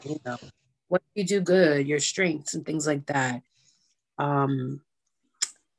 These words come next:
also, I think you just said you gave, like, in all mediums, yeah, whether it's work, relationships,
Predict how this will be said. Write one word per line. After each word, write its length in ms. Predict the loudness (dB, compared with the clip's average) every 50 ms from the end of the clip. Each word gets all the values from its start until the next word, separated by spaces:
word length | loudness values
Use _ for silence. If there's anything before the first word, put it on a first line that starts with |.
| _ _ _ 0
also, 300 | 0 2 4 6 6 8
I 60 | 8
think 160 | 6 4 2
you 80 | 0 -2
just 140 | -2 -2 -2
said 140 | -2 -2 0
you 80 | 0 0
gave, 220 | 2 0 0 0
like, 220 | -2 -2 -4 -4 -8 -16 _ _ -6
in 100 | -4 0
all 220 | 2 4 4 6
mediums, 480 | 6 6 6 6 4 2 2 -2 0 2
yeah, 260 | 2 2 2 0 -4 -8 _ _ _ _ _
whether 200 | -8 -6 -4 -4
it's 140 | -4 -4 0
work, 280 | 2 4 4 2 2 -2 _ -16 -10
relationships, 880 | -4 0 2 2 2 2 -2 -4 -8 _ -16 -18 -12 -8 -8 -8 -8 -10